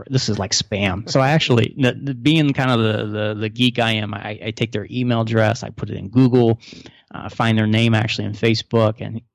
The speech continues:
the guy was legit. And it was cool to actually have somebody reach out to me and offer to edit that, that episode.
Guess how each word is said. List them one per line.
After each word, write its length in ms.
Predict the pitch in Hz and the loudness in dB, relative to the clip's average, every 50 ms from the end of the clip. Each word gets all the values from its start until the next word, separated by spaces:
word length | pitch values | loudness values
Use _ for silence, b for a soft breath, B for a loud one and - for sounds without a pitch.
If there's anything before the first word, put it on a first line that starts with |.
| _ - | _ -20
the 280 | 104 113 - 120 107 117 | -20 -18 -14 -10 -6 -4
guy 180 | 113 110 107 | -2 -2 -2
was 120 | 107 107 104 | -2 -4 -8
legit. 520 | 104 95 107 117 131 151 143 117 - - - | -8 -8 -4 0 2 2 2 2 0 -4 -8
And 120 | - 107 | -8 -6
it 60 | 107 | -4
was 140 | 110 110 - | -4 -4 -4
cool 400 | - - - - 190 233 233 180 | -6 -6 -4 0 2 2 4 4
to 60 | 143 | 2
actually 380 | 107 110 113 117 - - 127 113 | 2 2 0 -2 -2 -2 -2 -2
have 100 | 107 107 | 0 0
somebody 240 | - 123 113 113 107 | 0 0 0 0 0
reach 240 | 107 107 104 - | 0 0 2 2
out 220 | 113 110 110 120 117 | 2 2 2 2 0
to 120 | - - | -4 -4
me 80 | 113 107 | -4 -2
and 100 | 104 - | -2 -2
offer 340 | - 110 107 104 - - 101 | -2 -2 -4 -4 -4 -4 -8
to 180 | 101 - - 113 | -8 -6 -2 0
edit 260 | 110 107 104 107 104 | 2 2 2 0 -2
that, 280 | 98 101 95 92 - | -2 -4 -4 -4 -4
that 160 | - 104 104 107 | -4 -2 0 0
episode. 600 | 104 107 - 107 - - - 85 82 73 - | 0 2 0 -2 -2 -4 -6 -6 -6 -6 -8